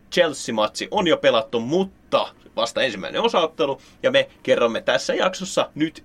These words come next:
ja heti, että miten molemmissa tsemppäreiden puro-, ö, väli-, välierissä tulee tapahtumaan, ketkä pääsee finaaliin ja kuka finaalin voittaa. Mutta eilen, eli tänään,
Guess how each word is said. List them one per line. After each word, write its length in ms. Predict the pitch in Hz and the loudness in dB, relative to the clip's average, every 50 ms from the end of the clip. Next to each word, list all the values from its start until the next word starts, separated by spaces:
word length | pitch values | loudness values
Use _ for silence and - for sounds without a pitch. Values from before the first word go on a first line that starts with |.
| - _ | -14 _
ja 140 | 120 120 110 - - | -4 -4 -4 -2 -2
heti, 340 | 202 196 196 - 147 - - - - - | -4 -2 -2 -2 -4 -4 -6 -12 -14 -12
että 200 | 123 - - 135 | -10 -6 -4 -2
miten 400 | 147 185 190 - 165 135 117 - - | -2 -2 0 0 0 0 0 -4 -4
molemmissa 500 | 131 131 131 127 117 110 107 - - - | -2 0 2 2 0 0 -4 -6 -8 -8
tsemppäreiden 560 | - - - - - - 180 175 139 127 120 - | -8 -10 -10 -4 -4 0 0 0 0 0 -4 -4
puro-, 260 | - 190 170 156 139 | -6 -4 -4 0 2
ö, 140 | 131 127 127 | 2 4 4
väli-, 300 | - - 160 131 131 - - | 2 2 2 0 -2 -2 0
välierissä 500 | - 185 185 170 156 160 151 131 - - 117 | 0 0 2 4 4 4 2 0 -2 -8 -8
tulee 260 | - 117 - 76 - | -8 -6 -6 -4 -2
tapahtumaan, 680 | - - 233 233 175 156 - - 143 131 127 120 - - - - _ | 0 0 0 0 0 -2 -2 -4 -2 -2 -2 -2 -4 -8 -16 -12 _
ketkä 240 | - 175 - - 120 | -4 -4 -2 -2 0
pääsee 340 | - 143 131 123 127 120 113 | 0 0 0 2 0 0 0
finaaliin 540 | - 127 120 113 107 104 107 107 107 101 98 - - _ | 0 -2 -2 -2 -2 -2 -4 -4 -6 -8 -10 -14 -18 _
ja 100 | - 110 | -16 -12
kuka 380 | - - 127 - - 110 92 - _ _ _ | -8 -8 -6 -2 0 -2 -2 -2 _ _ _
finaalin 640 | - 123 113 110 101 98 85 78 90 87 92 107 | -2 -2 0 0 0 -2 -2 -4 -6 -8 -8 -4
voittaa. 640 | 98 127 120 113 98 - _ _ - 139 101 95 - - | -2 0 0 0 -2 -4 _ _ 0 0 2 0 -2 -4
Mutta 600 | 185 240 233 - - _ _ _ - 98 98 - - _ _ _ - | -4 -6 -6 -6 -10 _ _ _ -4 -4 -4 -4 -10 _ _ _ 0
eilen, 420 | 180 196 160 131 127 123 117 101 - | 0 2 2 2 2 0 0 -2 -6
eli 180 | - 101 95 - | -10 -10 -10 -6
tänään, 440 | - 220 214 185 160 131 117 - | -2 -2 0 0 0 0 -2 -4